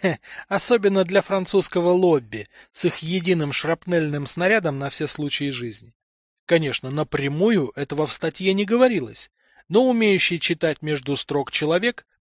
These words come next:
понимал всё это без особого труда. Как и то, что теперь борьба разгорится с новой силой. У французов наконец-то появилось время для того, чтобы доработать экспортный вариант своей новой пушки с тормозом отката,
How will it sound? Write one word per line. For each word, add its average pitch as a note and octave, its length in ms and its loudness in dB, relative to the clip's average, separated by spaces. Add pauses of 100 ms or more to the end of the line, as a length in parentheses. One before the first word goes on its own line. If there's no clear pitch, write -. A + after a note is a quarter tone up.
(100)
понимал D3+ 440 2
всё D#3+ 260 0
это G3 260 4
без B2+ 180 -4
особого D#3+ 500 -2
труда. A2+ 420 -6 (520)
Как D#3+ 240 2
и B2+ 60 -2
то, G#3 280 4
что D#3 200 -2
теперь F#3 380 4
борьба D#3 400 6
разгорится D3 640 4
с - 100 -4
новой D3+ 320 0
силой. B2+ 500 -2 (460)
У C3 60 -4
французов G3 640 2
наконец-то F3 540 0
появилось E3+ 560 2
время E3 480 4
для C3+ 200 0
того, F3 280 4
чтобы E3+ 280 0
доработать E3 680 4
экспортный C#3+ 640 -4
вариант D#3 500 4 (260)
своей F3 380 2
новой F#3 300 4
пушки E3+ 400 -6
с - 100 -10
тормозом C#3 480 -2
отката, B2 500 -4